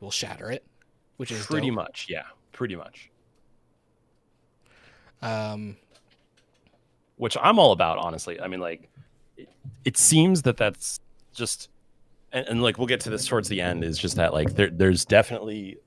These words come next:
Speaker 2: some, some room to play around with these abilities, like, what, what they do, what they mean, how they change the whole dynamic of, like,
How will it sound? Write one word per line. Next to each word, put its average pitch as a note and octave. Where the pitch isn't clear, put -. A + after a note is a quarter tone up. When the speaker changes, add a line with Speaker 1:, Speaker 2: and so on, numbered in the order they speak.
Speaker 2:
some, E2
some A#2+
room A#2+
to B2
play G2+
around F#2
with F2+
these E2
abilities, B2
like, F#2
what, F2
what A2+
they B2
do, G2
what F#2
they F2+
mean, F2
how G#2
they F#2
change F2+
the -
whole G#2
dynamic E2
of, D#2
like, D2+